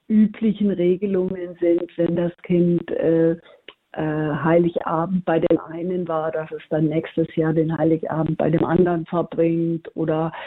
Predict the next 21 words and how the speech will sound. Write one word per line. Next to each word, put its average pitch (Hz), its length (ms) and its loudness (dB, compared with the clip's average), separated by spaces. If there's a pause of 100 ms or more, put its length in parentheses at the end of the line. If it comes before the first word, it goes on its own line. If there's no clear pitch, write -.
(280)
äh, 175 280 4
die 185 140 2
Osterferien 180 1400 2 (520)
einmal 175 520 2
bei, 175 380 -2 (220)
bei 175 120 0
Mama 180 460 2
und 170 180 -2
einmal 165 300 0
bei 170 160 0
Papa 165 600 2
und 165 260 0
Pfingstferien 180 580 0
dann 175 160 -2
umgekehrt 175 840 2
oder 160 300 -2
erste 175 380 0
Hälfte, 175 500 0
zweite 175 340 0
Hälfte, 170 500 0
Sommerferien. 170 880 2